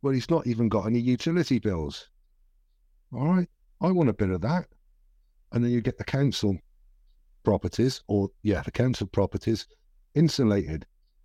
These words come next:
But as I stress, not to a C,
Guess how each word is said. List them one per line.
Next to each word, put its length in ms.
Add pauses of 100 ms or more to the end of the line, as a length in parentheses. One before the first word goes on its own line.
(220)
But 120 (160)
as 180
I 120
stress, 580 (200)
not 260
to 160
a 40
C, 440